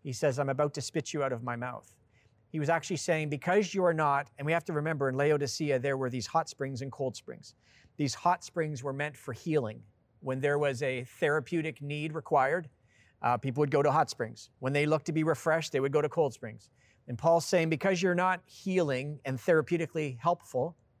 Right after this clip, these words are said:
there are people with wounds all over the place and you're not helping them. And because you're not refreshing them because of the way you're approaching your faith in Jesus," he says, "I'm about to,"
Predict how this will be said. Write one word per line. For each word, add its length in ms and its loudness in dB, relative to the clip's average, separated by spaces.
there 120 2
are 40 0
people 220 0
with 100 4
wounds 300 2
all 160 4
over 120 2
the 60 0
place 320 -4
and 80 -8
you're 120 -2
not 160 -2
helping 300 0
them. 140 -18
And 80 -6
because 460 2
you're 140 4
not 180 0
refreshing 500 0
them 140 -2
because 260 -4
of 60 -8
the 80 0
way 180 2
you're 160 0
approaching 420 -2
your 100 -2
faith 320 0
in 100 -6
Jesus," 500 -8
he 100 -10
says, 240 2
"I'm 140 2
about 280 0
to," 280 -2